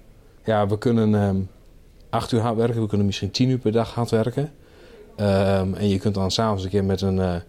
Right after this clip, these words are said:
ja, ik zeg wel eens, eh, met een volle kop thuiskomen, dat je van alles in je hoofd hebt, eh, wat op werk is gebeurd. Alleen als je weet van,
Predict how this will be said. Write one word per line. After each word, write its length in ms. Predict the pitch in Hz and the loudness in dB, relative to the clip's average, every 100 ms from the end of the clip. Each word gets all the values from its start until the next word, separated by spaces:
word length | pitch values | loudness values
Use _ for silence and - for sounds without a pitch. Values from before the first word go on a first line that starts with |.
| - - | -18 -20
ja, 180 | - 92 | -6 -4
ik 140 | 87 - | -4 -6
zeg 180 | - 104 | -6 -2
wel 140 | 101 | 0
eens, 180 | 95 - | 0 0
eh, 260 | 98 92 87 | 0 0 0
met 160 | 104 | 0
een 60 | 98 | 0
volle 240 | - 127 | 0 0
kop 220 | 104 110 - | 0 -4 0
thuiskomen, 580 | 117 117 - 104 95 | 2 2 2 0 0
dat 160 | 95 95 | -2 0
je 320 | 104 95 95 | 0 0 -2
van 160 | 92 113 | -2 0
alles 220 | 135 135 | 2 2
in 80 | 113 | 2
je 80 | 101 | 2
hoofd 240 | 113 120 | 2 2
hebt, 180 | 98 - | -2 0
eh, 160 | 98 98 | 0 0
wat 160 | 98 | -2
op 120 | 95 | -2
werk 220 | 104 120 135 | 0 0 -2
is 120 | 123 | -4
gebeurd. 480 | 123 117 120 147 - - - - - - | -2 2 2 2 -6 -20 -20 -20 -20 -12
Alleen 260 | - 104 104 | 0 2 2
als 140 | 98 | 0
je 80 | 101 | 2
weet 220 | 113 120 | 2 2
van, 280 | - 98 90 | 0 -4 -4